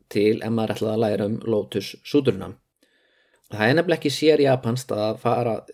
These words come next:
til fjalla og iðka hugleiðslu til að dýpka skilning sinn á texta. Í raun og veru er þetta eitthvað sem að Japanarnir, eh, eins og með svo margt annað, eru að stela frá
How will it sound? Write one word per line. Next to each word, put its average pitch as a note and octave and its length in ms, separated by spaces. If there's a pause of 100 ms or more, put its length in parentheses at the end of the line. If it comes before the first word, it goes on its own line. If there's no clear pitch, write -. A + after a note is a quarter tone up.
(160)
til G2+ 160
fjalla G2+ 440
og A2 80
iðka A2 280
hugleiðslu G#2+ 400
til G#2+ 120
að G2+ 140
dýpka G#2 340
skilning G2 360
sinn G2 200
á G#2+ 160
texta. C3+ 320
Í A2 160
raun C#3 140
og B2 80
veru C3 180
er C3 140
þetta B2 120
eitthvað A#2+ 220
sem B2 160
að A#2 300 (180)
Japanarnir, A#2 720 (440)
eh, - 220
eins A2+ 160
og C3 80
með D3 160
svo D#3+ 80
margt D#3 240
annað, A2+ 360
eru B2 280
að A#2+ 240
stela C3 560
frá G2+ 200